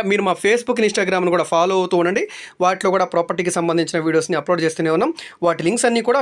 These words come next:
వీడియో కింద డిస్క్రిప్షన్లో ఇస్తాను, అక్కడ నుంచి ఓపెన్ చేసి ఫాలో అవ్వచ్చు. చూస్తున్నారు కదా, అంతా కూడా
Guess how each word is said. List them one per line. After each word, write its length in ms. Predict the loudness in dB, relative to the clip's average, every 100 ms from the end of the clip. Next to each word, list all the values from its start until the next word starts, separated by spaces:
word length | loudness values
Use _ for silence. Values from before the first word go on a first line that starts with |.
| 2
వీడియో 160 | 2 2
కింద 120 | 2 0
డిస్క్రిప్షన్లో 400 | 0 -4 -4 0 -2
ఇస్తాను, 180 | 0 -4
అక్కడ 120 | 0 0
నుంచి 140 | 0
ఓపెన్ 180 | 0 0
చేసి 220 | 0 -2 -6 0
ఫాలో 220 | 2 2 2
అవ్వచ్చు. 260 | 0 0 -2 -4 -20 _ _ -4
చూస్తున్నారు 300 | -4 0 0
కదా, 100 | 0 0
అంతా 140 | 0 0
కూడా 160 | 0